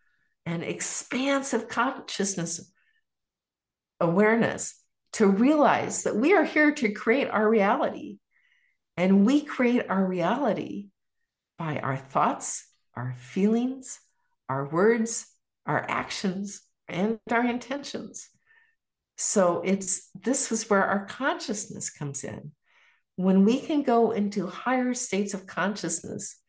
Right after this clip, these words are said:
that we reach through the coherence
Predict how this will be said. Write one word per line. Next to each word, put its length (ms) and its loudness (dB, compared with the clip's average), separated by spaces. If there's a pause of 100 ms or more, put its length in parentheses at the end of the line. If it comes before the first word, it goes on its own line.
(640)
that 180 0
we 140 2
reach 440 0
through 380 -2
the 140 -4
coherence 1200 -2